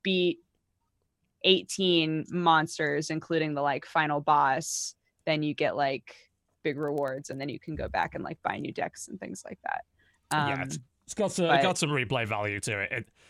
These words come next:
Speaker 2: when I played it, it was like, well, this, I was hoping for maybe sixty percent solitaire and forty percent other shit,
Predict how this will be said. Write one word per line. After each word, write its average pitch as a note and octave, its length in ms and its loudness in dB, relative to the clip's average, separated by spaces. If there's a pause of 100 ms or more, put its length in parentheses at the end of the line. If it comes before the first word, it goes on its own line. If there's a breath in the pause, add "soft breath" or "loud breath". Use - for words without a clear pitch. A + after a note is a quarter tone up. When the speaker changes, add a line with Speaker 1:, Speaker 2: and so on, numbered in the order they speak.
(440 soft breath)
Speaker 2:
when F3 180 2
I A3 120 4
played F3+ 300 4
it, D#3 140 2
it C#3+ 140 0
was C3+ 200 0
like, B2+ 260 0
well, E3 380 4 (300)
this, D#3+ 440 2
I E3 160 4
was D#3+ 220 2
hoping E3 380 2
for C3+ 520 0 (540)
maybe C#3+ 320 2
sixty - 400 -2
percent E3+ 360 0
solitaire D#3+ 480 2
and D3 120 -2
forty D#3+ 320 -2
percent - 300 -2
other F3 180 -2
shit, G3+ 300 0